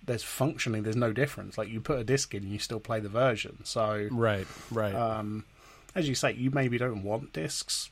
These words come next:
Speaker 1: necessarily, but it's definitely a good way of, of saving sometimes a significant <laughs> amount of money.
Speaker 2: Yeah, I know. I, I was thinking about that because a lot of times,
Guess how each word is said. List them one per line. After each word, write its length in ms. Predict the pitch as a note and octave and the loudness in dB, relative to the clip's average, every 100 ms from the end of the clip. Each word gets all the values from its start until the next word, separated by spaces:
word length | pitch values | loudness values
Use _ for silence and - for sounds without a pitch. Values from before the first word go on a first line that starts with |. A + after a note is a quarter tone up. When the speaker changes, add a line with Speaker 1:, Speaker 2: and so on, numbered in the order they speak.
| - | 0
Speaker 1:
necessarily, 680 | C#3 C3+ C3 C#3 C3+ C#3 | 0 2 0 2 2 2
but 140 | C#3 B2 | 2 0
it's 120 | - | -2
definitely 540 | - A2+ G#2 A#2+ A#2+ | 0 0 0 -6 -4
a 40 | A2 | -4
good 240 | G#2 G#2 | -4 -6
way 260 | A2 G#2+ G2+ | -4 -4 -2
of, 240 | G2+ G2 - | -4 -8 -6
of 140 | B2+ | -2
saving 540 | - A2 G#2 G#2+ G2+ - - - | 2 2 2 -2 -6 -10 -16 -14
sometimes 540 | D#3+ - F3+ - A2+ - | -4 0 2 0 -2 -4
a 40 | |
significant 760 | - B2 G#2 A#2 C#3 C3+ - B2+ | -4 -4 0 2 2 2 0 0
<laughs> 20 | |
amount 300 | A#2 G2 A#2+ | 0 0 0
of 120 | A2+ | -2
money. 420 | B2 B2 - - - | -2 -2 -2 -12 -4
Speaker 2:
Yeah, 380 | C3+ C#3+ C#3+ C3+ | 8 10 12 10
I 60 | C3 | 10
know. 160 | C3+ | 12
I, 200 | C3 C#3 | 12 12
I 100 | C#3+ | 12
was 140 | D3 - | 12 8
thinking 240 | C#4+ E3+ | 6 8
about 240 | A#2 G#2+ G2+ | 8 6 4
that 160 | G#2 | 4
because 260 | G#2 B2 B2+ | 6 6 6
a 60 | C3 | 8
lot 180 | E3 | 8
of 80 | F3+ | 8
times, 600 | C3+ A#2+ A2+ G#2+ G#2+ - | 6 6 6 6 2 0